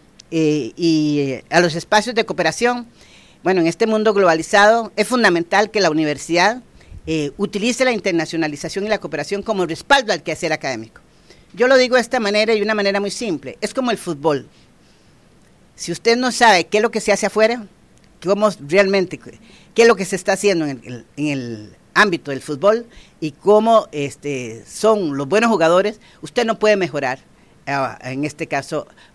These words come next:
pues, la selección o los equipos que tiene. En el quehacer universitario es exactamente lo mi-, lo mismo, simplemente se requiere que las personas comprendan que hay que hacer red de trabajo, eh, muchos,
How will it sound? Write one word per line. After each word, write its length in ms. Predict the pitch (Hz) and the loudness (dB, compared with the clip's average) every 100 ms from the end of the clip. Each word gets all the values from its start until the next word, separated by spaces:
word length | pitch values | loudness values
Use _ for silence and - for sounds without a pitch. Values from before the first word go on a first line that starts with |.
| - | -8
pues, 160 | 147 | -4
la 180 | 139 120 | -2 -4
selección 720 | 156 139 - 175 175 180 180 170 | -4 -8 -4 0 0 0 -2 -4
o 60 | |
los 140 | 131 151 | -4 -8
equipos 340 | 151 131 - | -8 -10 -8
que 100 | 131 | -10
tiene. 300 | 123 104 104 - - - _ | -10 -14 -14 -20 -20 -20 _
En 220 | 220 233 | 4 4
el 160 | 240 233 | 2 2
quehacer 300 | 240 254 269 | 2 4 4
universitario 680 | 294 302 269 269 262 262 269 | 6 6 4 2 0 0 0
es 80 | |
exactamente 520 | 277 262 277 254 254 254 | -2 0 0 0 0 2
lo 100 | 196 | 2
mi-, 140 | 190 156 - | 0 -4 -2
lo 160 | 175 | 0
mismo, 380 | 247 247 311 254 - _ | 2 0 -4 -10 -12 _
simplemente 720 | - 214 220 247 226 220 240 | -4 -2 2 4 4 2 0
se 120 | 233 185 | 2 2
requiere 460 | 180 202 233 277 - _ - - _ | 2 4 4 4 -6 _ -20 -20 _
que 100 | 185 | 2
las 140 | 180 - | 2 2
personas 600 | 196 - 247 240 269 285 | -2 4 6 6 4 2
comprendan 680 | 277 277 247 226 262 277 - - _ - | 2 4 4 2 -2 -6 -10 -20 _ 0
que 420 | 190 190 214 226 _ - | 4 6 4 0 _ 0
hay 140 | 196 | 0
que 520 | 208 247 233 196 156 - - | 4 6 6 4 0 -6 -2
hacer 340 | 170 226 214 | 0 4 4
red 200 | 214 247 | 6 6
de 100 | 254 | 4
trabajo, 580 | 247 208 208 226 247 262 - - _ - | 2 6 6 6 2 -12 -14 -20 _ -6
eh, 180 | 165 165 | -2 0
muchos, 580 | 185 226 247 - 233 | 2 0 0 -2 -4